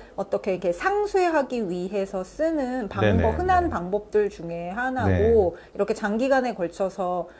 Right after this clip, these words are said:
Speaker 1: 뭐 이제 상품이 인도하고 하는데 시-, 기간이
Speaker 2: 네네.
Speaker 1: 걸릴 경우에, 뭐 사실 우리 왜 그 원유 같은 경우에도
Speaker 2: 음, 음.
Speaker 1: 그 선물 거래 가격을 굉장히 많이 인용을 하잖아요.
Speaker 2: 음.
Speaker 1: 그것도 뭐 이제 뭐,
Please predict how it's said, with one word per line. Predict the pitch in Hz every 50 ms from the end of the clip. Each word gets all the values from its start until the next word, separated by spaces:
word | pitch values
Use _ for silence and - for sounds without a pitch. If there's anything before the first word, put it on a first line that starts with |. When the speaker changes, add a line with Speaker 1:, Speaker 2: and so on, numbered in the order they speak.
| - - -
Speaker 1:
뭐 | 185 175 170 160 160 160
이제 | 160 160 170 170
상품이 | 269 285 285 - 262 233
인도하고 | 185 180 190 196 214 220 226 202 - 196
하는데 | 202 196 180 180 170 185
시-, | 185 - 170 - 127 -
기간이 | - - 196 - 214 226 - -
Speaker 2:
네네. | -
Speaker 1:
걸릴 | - - 185 190 180
경우에, | - 202 170 170 170 165 175 226 285 320 311 - - -
뭐 | - 294 294
사실 | 370 392 392 403 381
우리 | 302 262 262 311 311 302 - - - - -
왜 | - 240 262 269 269 269 254 262
그 | - 262 247 247 247 240 233 - -
원유 | 214 196 202 233 294 381 403
같은 | 381 370 370 370 320 285 254
경우에도 | 247 214 180 180 180 190 208 220 214 214 208 220 - - - 185 190 196 196 190 185 190 175 180 190 214 220 208
Speaker 2:
음, | 190
음. | 175
Speaker 1:
그 | - 202
선물 | - 320 349 359 381 370 359
거래 | 320 285 247 233 202 202 196 190 180 170 175
가격을 | - 202 180 180 175 214 208 202 185 190 190 175
굉장히 | - 202 190 190 226 226 214
많이 | 185 165 165 165 165 175
인용을 | 185 196 196 190 190 185 185 196 226
하잖아요. | 269 269 262 233 180 165 165 196 240 269 247 208
Speaker 2:
음. |
Speaker 1:
그것도 | 185 180 202 196 - 202
뭐 | 185 175 170
이제 | 165 180 170
뭐, | 170 165 165